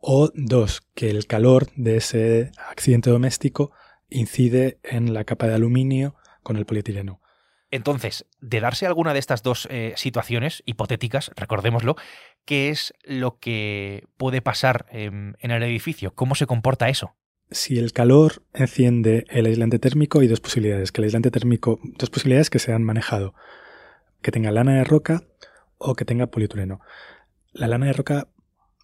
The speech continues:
Speaker 1: tiene un comportamiento ignífugo magnífico y lo que te dice todo el mundo es que, eh, un incendio así con lana de roca es inconcebible,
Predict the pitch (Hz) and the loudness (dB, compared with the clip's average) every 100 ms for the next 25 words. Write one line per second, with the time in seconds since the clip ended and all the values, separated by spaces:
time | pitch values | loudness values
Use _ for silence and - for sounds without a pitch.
0 | _ - 127 120 107 117 123 123 135 139 | _ 0 2 2 4 4 4 0 0 2
1 | 139 131 - 110 110 - - - - - | 4 2 -2 -4 -4 -6 -18 -18 -8 -2
2 | 110 107 107 - 110 117 120 117 131 139 | 0 2 0 0 -2 2 2 2 2 4
3 | 147 - 131 120 - 127 127 - - 117 | 4 2 -4 -4 -4 0 0 -2 -4 -2
4 | 110 107 110 _ _ - 131 - 120 113 | -2 -4 -6 _ _ 0 2 4 2 2
5 | 131 120 113 117 113 127 139 127 - 113 | 2 2 2 2 2 2 2 0 0 -4
6 | 107 117 107 101 98 | -2 -2 -2 -2 -4